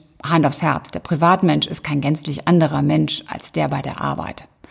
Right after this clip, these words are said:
Sicherlich sind Punkte wie Hierarchien und New Work stark jobbezogen, aber dennoch, kaum jemand ist im Privatleben technikfeindlich und in der Firma ein Digitalguru. Insofern fließen die Grenzen. Klar ist allerdings,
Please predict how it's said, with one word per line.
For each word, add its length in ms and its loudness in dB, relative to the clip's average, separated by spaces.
Sicherlich 440 2
sind 140 0
Punkte 360 0
wie 80 -2
Hierarchien 680 2
und 220 -4
New 180 2
Work 380 0
stark 480 2
jobbezogen, 640 -4
aber 240 -6
dennoch, 440 -4
kaum 320 4
jemand 320 4
ist 220 -8
im 60 -10
Privatleben 760 -2
technikfeindlich 1080 -2
und 200 2
in 80 4
der 100 0
Firma 480 2
ein 140 -2
Digitalguru. 840 -4
Insofern 600 4
fließen 540 4
die 80 -8
Grenzen. 640 -8
Klar 380 2
ist 200 -6
allerdings, 640 0